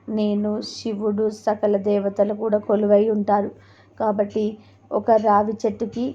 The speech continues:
కాస్త చెంబుడు నీళ్లు పోసి సంకల్పించుకుంటే ఎవరి కష్టాలైనా బాధలైనా సరే ముగిసిపోతాయి. కష్టాల నుంచి, పాపాల నుంచి, బాధల నుంచి విముక్తిని పొంది వాళ్ళకి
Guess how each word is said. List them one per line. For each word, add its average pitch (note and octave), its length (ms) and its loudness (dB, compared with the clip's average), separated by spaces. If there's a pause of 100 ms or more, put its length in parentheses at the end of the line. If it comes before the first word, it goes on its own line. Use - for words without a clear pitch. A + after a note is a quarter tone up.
కాస్త A3+ 560 -6
చెంబుడు A3 320 -2
నీళ్లు G#3 280 0
పోసి G#3+ 360 -6
సంకల్పించుకుంటే G#3+ 1000 -4 (720)
ఎవరి A#3 300 0
కష్టాలైనా A3 800 0
బాధలైనా G#3 680 2
సరే G#3+ 280 -2 (460)
ముగిసిపోతాయి. A3 960 0 (540)
కష్టాల G#3+ 520 2
నుంచి, G#3 460 -2
పాపాల G#3+ 600 2
నుంచి, G#3+ 460 -4 (580)
బాధల A3 500 4
నుంచి G#3+ 440 -8
విముక్తిని G#3+ 600 -4
పొంది G#3 400 0 (480)
వాళ్ళకి G#3 540 2